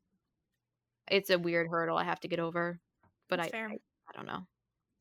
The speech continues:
Speaker 2: There's a lot of little things that make up my preference for a historical
Speaker 1: Yeah.
Speaker 2: over contemporary. But anyway, so yes, most of the books, ninety-nine percent, are
Speaker 1: Mm-hmm.
Speaker 2: going to be historicals. It's a largely historical romance podcast. Um,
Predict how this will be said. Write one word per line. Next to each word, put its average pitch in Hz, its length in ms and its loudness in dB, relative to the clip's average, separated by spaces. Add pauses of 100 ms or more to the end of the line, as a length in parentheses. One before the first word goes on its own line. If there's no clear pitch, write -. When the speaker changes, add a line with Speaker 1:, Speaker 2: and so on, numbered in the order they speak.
(120)
Speaker 2:
There's 233 160 -2
a 233 40 0
lot 208 200 4
of 185 80 -4
little 185 240 -2
things 156 320 -8
that 233 100 -12
make 180 220 -10
up - 180 -8
my - 160 -8
preference - 440 -10
for - 120 -10
a 262 80 -10
historical 254 540 -10
Speaker 1:
Yeah. 151 80 -8
Speaker 2:
over 151 120 -6
contemporary. - 800 -16
But - 240 -8
anyway, 247 220 0
so 247 80 2
yes, 226 240 4
most 277 240 2
of 262 80 -4
the 247 80 -6
books, - 320 -4 (200)
ninety-nine 220 460 2
percent, 202 400 -6 (100)
are - 100 -4
Speaker 1:
Mm-hmm. 180 80 -4
Speaker 2:
going 190 120 -2
to 196 80 -14
be 190 100 -12
historicals. 147 600 -10
It's 220 140 -8
a 202 40 -4
largely 190 380 -6
historical - 400 -12
romance - 320 -10
podcast. - 500 -8 (460)
Um, 185 320 0